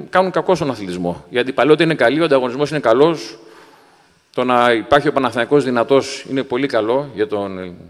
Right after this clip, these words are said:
ελληνικό αθλητισμό, αλλά μέσα στα αθλητικά πλαίσια. Είναι αγώνας μπάσκετ, είναι άθλημα, ο κόσμος χαίρεται, πανηγυρίζει. Δεν μπορεί να ξεφεύγουμε τώρα και να απειλούμε, να βρίζουμε ανθρώπους, ε, τον οποιοδήποτε.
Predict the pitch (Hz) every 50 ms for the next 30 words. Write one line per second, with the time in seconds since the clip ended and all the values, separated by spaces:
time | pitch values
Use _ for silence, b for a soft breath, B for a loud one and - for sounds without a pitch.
0 | 85 87 85 - 101 101 104 98 85 120 107 98 101 95 90 92 104 127 165 175
1 | 180 175 - - - - 143 143 147 151 151 - - - 165 170 151 170 156 -
2 | 160 156 151 147 143 139 139 - 143 131 127 139 165 160 - 107 92 87 - -
3 | 69 - - b b b b b b _ - 127 135 135 127 123 147 147 143 117
4 | 107 101 127 147 151 - 156 - 160 151 147 139 120 123 135 - 160 160 160 165
5 | 160 151 - - - 147 139 135 143 131 - - - - - - - 143 156 156
6 | 143 156 151 127 117 117 110 117 131 151 151 156 160 151 B B B B B B
7 | B B 127 147 156 175 180 170 165 - - - 147 127 - 139 127 110 110 113
8 | 127 117 127 123 117 110 - - 110 110 143 156 156 143 123 110 107 131 147 147
9 | 143 156 156 151 147 143 135 123 113 - 139 143 151 143 151 151 151 139 - -
10 | - b b b b b b b b b b b b b _ 117 117 117 113 110
11 | 113 110 - 131 127 123 - 139 143 175 - 110 90 78 82 78 - -